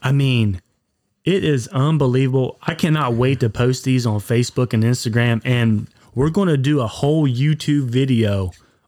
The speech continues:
on the, uh, contest that we're gonna do. It'll be coming up, and it's gonna be phenomenal. So I just wanna give a shout out to Justin and Nathan from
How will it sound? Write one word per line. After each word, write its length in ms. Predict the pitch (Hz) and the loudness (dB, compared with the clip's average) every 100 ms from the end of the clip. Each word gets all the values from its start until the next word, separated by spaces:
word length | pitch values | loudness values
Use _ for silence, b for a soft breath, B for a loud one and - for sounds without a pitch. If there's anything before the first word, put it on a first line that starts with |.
| - | -2
on 260 | 123 123 113 | 0 2 2
the, 220 | 110 107 | 2 2
uh, 160 | 98 | -2
contest 600 | 92 131 143 131 120 107 | -4 -2 0 0 0 -2
that 100 | 110 | -2
we're 120 | 101 104 | -2 0
gonna 240 | 107 98 | 0 0
do. 300 | 98 98 101 | 0 0 0
It'll 180 | 120 131 | 0 0
be 120 | 143 | 0
coming 340 | 147 147 127 | 0 0 2
up, 240 | 113 110 - _ _ _ _ _ _ _ - | 2 0 -6 _ _ _ _ _ _ _ -6
and 200 | 113 110 | 0 2
it's 160 | 123 - | 0 0
gonna 200 | 139 123 | 0 2
be 120 | 120 | 0
phenomenal. 640 | 110 107 101 98 98 95 104 | 0 -2 -2 -2 -4 -4 -6
So 160 | 127 123 | -2 0
I 80 | |
just 180 | 135 135 | 0 0
wanna 220 | 143 135 | 2 2
give 160 | 127 113 | 2 0
a 60 | 104 | 0
shout 380 | - 117 110 | 0 2 2
out 300 | 110 104 104 | 0 0 -2
to 260 | - 98 92 - | -2 -4 -4 -4
Justin 440 | 131 127 - 123 | 0 0 0 0
and 120 | 113 | 2
Nathan 420 | 107 110 110 120 107 | 2 2 0 0 -2
from 200 | 107 | -2